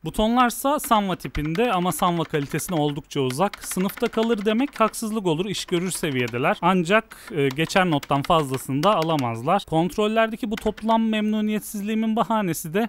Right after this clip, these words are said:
yılların yıpranması olamaz. Çünkü çok çok az kullanılmış. E, üstünde herhangi bir kullanım izi bulunmayan bir donanımdan bahsediyoruz burada. Belki Steam yayı yıllar içinde özelliğini yitirmiş olabilir ama onu da biz bilemeyiz.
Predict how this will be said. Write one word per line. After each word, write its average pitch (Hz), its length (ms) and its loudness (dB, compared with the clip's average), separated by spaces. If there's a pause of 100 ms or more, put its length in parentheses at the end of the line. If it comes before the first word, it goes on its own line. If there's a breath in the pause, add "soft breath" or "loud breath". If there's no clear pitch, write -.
(140)
yılların 190 380 0
yıpranması 196 680 2
olamaz. 160 500 2
Çünkü 165 280 -6
çok 185 220 -2
çok 151 160 -2
az 139 180 2
kullanılmış. 135 720 -2
E, 117 140 -4
üstünde 156 440 -2
herhangi 151 440 2
bir 143 60 -6
kullanım 151 420 -2
izi 139 240 -4
bulunmayan 151 680 -2
bir 160 140 -6
donanımdan 151 580 0
bahsediyoruz 113 680 -4
burada. 117 360 -2 (220 soft breath)
Belki 180 280 0
Steam 208 440 -2
yayı 214 220 0
yıllar 196 280 0
içinde 151 300 -6
özelliğini 147 540 0
yitirmiş 156 440 -4
olabilir 208 320 -2
ama 202 200 0
onu 185 240 -2
da 190 140 -2
biz 156 220 -4
bilemeyiz. 139 600 -4